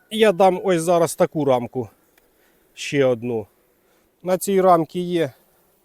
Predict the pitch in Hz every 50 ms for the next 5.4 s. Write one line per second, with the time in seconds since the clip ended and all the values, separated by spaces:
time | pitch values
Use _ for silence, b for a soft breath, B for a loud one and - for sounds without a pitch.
0 | _ _ _ _ _ _ _ _ _ - 175 175 151 - - 190 180 185 190 -
1 | _ 277 285 277 - 214 190 170 170 160 165 156 - - _ 170 170 165 156 139
2 | 143 139 147 160 156 151 131 - - 156 151 135 - - 165 - - 196 - -
3 | 269 240 226 _ 190 180 151 165 170 143 - _ _ _ _ _ _ _ _ _
4 | _ _ _ _ _ _ _ _ _ _ - 165 165 170 147 - - - 175 170
5 | 165 160 143 143 143 135 120